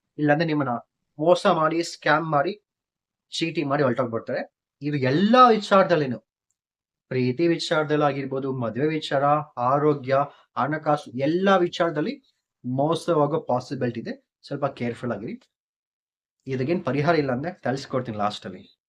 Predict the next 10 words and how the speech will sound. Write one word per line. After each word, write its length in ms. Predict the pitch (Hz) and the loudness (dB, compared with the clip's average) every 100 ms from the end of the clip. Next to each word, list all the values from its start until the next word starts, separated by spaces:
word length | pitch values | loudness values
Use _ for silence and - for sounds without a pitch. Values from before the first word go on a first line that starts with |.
| _ _ _ _ _ _ _ _ _ _ | _ _ _ _ _ _ _ _ _ _
ಆಮೇಲೆ 640 | 190 196 208 202 127 - _ - 135 | 2 4 6 4 2 -6 _ -14 -10
ಜೂನ್ 360 | 127 233 254 | 2 4 6
ತಿಂಗಳಿಂದ 400 | 233 196 170 160 180 - - | 4 2 2 0 -2 -2 -6
ಅಕ್ಟೋಬರ್ 460 | - 196 180 180 | -2 2 4 4
ತಿಂಗಳವರೆಗೂ 380 | 165 147 139 254 | 4 0 0 -4
ಹೇಗಿದೆ 600 | - _ - 160 147 143 | -10 _ -8 -4 -2 -2
ಅಂತ 200 | 139 127 | -2 -2
ನೋಡೋಣ. 220 | 110 101 214 - _ _ _ _ _ _ _ _ _ _ _ _ 139 | -4 -4 -8 -12 _ _ _ _ _ _ _ _ _ _ _ _ -2
ಮನೆ 240 | 160 226 | 2 6
ತಕ್ಕೊಂತೀರಾ, 560 | 240 233 220 202 202 254 | 6 6 4 6 4 2